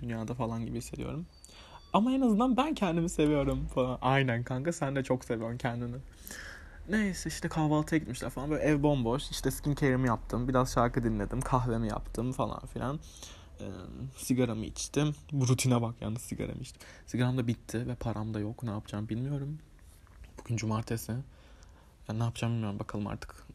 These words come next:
iki gün sigarasız yaşayabilecek miyim? Kendime challenge. <laughs> Bugün neyden bahsedeceğim biliyor musunuz? Bugün çocuk kitaplarından bahsedeceğim.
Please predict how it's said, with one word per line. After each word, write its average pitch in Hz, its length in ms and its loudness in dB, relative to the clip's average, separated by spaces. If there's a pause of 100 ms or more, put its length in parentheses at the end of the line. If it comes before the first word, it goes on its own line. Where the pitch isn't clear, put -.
iki 120 180 -6
gün 120 60 0
sigarasız 113 500 -4
yaşayabilecek 113 560 -4
miyim? 120 200 -4 (500)
Kendime 131 280 4
challenge. - 500 8 (880)
<laughs> - 920 -2
Bugün 196 220 4
neyden 143 280 4
bahsedeceğim 127 380 0
biliyor 135 140 -2
musunuz? 123 280 -4
Bugün 139 160 4
çocuk 143 260 0
kitaplarından 107 500 0
bahsedeceğim. - 500 -6